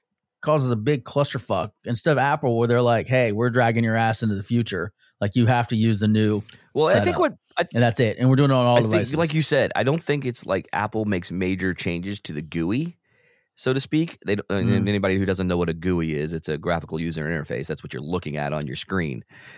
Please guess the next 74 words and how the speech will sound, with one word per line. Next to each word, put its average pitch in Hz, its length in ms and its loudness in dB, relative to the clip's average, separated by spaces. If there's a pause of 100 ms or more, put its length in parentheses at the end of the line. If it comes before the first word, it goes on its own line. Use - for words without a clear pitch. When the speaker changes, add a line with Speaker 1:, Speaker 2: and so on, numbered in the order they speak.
(100)
Speaker 2:
Um, 82 200 -2
hopefully 98 260 0
by 80 160 0
now, 90 260 0
if 82 80 -4
you're 90 80 -2
listening 92 240 -2
to 92 80 0
this 95 80 2
Speaker 1:
Mm. 90 260 0
Speaker 2:
podcast, 76 220 -4
you 85 80 -4
know 82 60 -2
what 73 100 -2
a 71 60 -6
fucking 71 260 -8
gooey 71 260 -4
is. 90 200 -4
<laughs> 160 100 4
But, 139 200 0
um, 110 260 0 (540)
Speaker 1:
I 117 60 0
don't 113 120 2
think, 117 160 -2
I 117 80 2
don't 123 180 4
think 113 140 2
we, 117 80 2
I 117 80 2
think, 127 200 0
and 120 140 2
I 117 160 0
think 139 220 0
they 123 120 4
would 117 120 2
have 98 80 -2
thought 101 260 0
something 98 320 -4
Speaker 2:
<laughs> - 0 -
Speaker 1:
sexual. 95 600 -2
Speaker 2:
Well, 110 140 2
I'm 147 60 4
Speaker 1:
That's, 170 180 2
Speaker 2:
not 185 60 4
Speaker 1:
we've 165 140 6
Speaker 2:
talking - 20 4
Speaker 1:
never - 40 6
Speaker 2:
about 151 180 4
Speaker 1:
talked 139 140 2
Speaker 2:
gooey-ness, 131 500 4
Speaker 1:
computer 107 160 6
Speaker 2:
uh, - 20 4
Speaker 1:
nerd 127 40 4
Speaker 2:
you 123 60 4
know, 113 300 4
Speaker 1:
talk. 131 120 0
Speaker 2:
<laughs> 117 60 -2
coming 127 160 0
out 117 140 2
of 113 60 0
your 104 100 2
wiener 113 600 2
or 95 60 4
Speaker 1:
Mm. 117 40 -2
Speaker 2:
coming 110 180 0
out 104 140 0
of 107 80 0
your, 98 160 0
you 90 160 -6
know, 98 100 0
your 90 160 -2
nether 95 220 0
regions. 85 340 -4
But, 87 280 -2